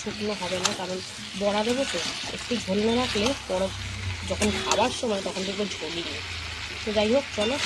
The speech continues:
পটল দুটো কষিয়ে নিই, তারপরে আসি। জল তো সুন্দর করে ফুটিয়ে নিলাম।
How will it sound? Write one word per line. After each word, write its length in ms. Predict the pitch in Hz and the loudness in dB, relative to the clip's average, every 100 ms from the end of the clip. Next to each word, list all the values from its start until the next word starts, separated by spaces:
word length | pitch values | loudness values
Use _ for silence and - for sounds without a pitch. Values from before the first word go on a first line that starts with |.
| - | -2
পটল 220 | 180 190 202 | -4 0 2
দুটো 160 | 202 208 | 2 0
কষিয়ে 300 | 190 185 214 226 | -2 -2 0 -2
নিই, 100 | 277 | -2
তারপরে 260 | 180 160 147 | -6 -6 -6
আসি। 120 | - - _ _ _ _ _ 180 156 - - - 214 - | -8 -12 _ _ _ _ _ 0 0 -8 -16 -12 -12 -8
জল 200 | 202 202 208 | -2 0 2
তো 60 | 247 247 - | 4 2 2
সুন্দর 220 | 220 220 220 | 2 4 2
করে 100 | 226 | 0
ফুটিয়ে 280 | - 214 240 240 | -4 0 4 4
নিলাম। 220 | 196 175 | 4 0